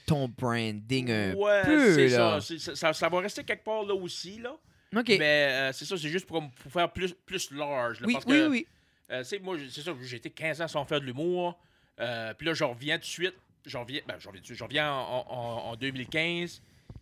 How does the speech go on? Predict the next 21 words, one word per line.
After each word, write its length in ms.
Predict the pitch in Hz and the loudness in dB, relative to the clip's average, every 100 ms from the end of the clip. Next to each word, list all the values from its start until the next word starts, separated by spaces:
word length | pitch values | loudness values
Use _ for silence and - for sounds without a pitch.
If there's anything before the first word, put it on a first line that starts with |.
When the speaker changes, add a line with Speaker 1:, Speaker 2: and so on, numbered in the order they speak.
| _ | _
Speaker 2:
Puis 360 | 135 120 113 107 | -12 -12 -12 -12
ça, 760 | - - - - - - - 170 | -10 -8 -8 -8 -6 -6 -4 -2
ça 120 | 139 | -4
me 80 | 127 | -4
revient 260 | 123 139 147 | -6 -6 -6
de 60 | |
nouveau. 340 | 135 127 175 160 | -8 -4 -4 -4
Comme, 300 | 117 110 104 95 _ _ 135 | -12 -14 -18 -20 _ _ -8
là, « 140 | 139 - 453 | -4 0 0
Hey, 100 | 349 330 | 0 -2
A 40 | |
C 140 | - 330 | -4 -4
D 160 | 320 302 | -4 -4
C, 220 | 339 349 | -4 -4
c'est 100 | 285 | 0
Speaker 1:
Ça 20 | |
Speaker 2:
toi, 100 | 139 | 2
Speaker 1:
restait 260 | 147 156 190 | 2 4 2
Speaker 2:
c'est » 40 | |
Speaker 1:
collé, 280 | 175 196 | 4 6
ouais, 80 | 202 | 6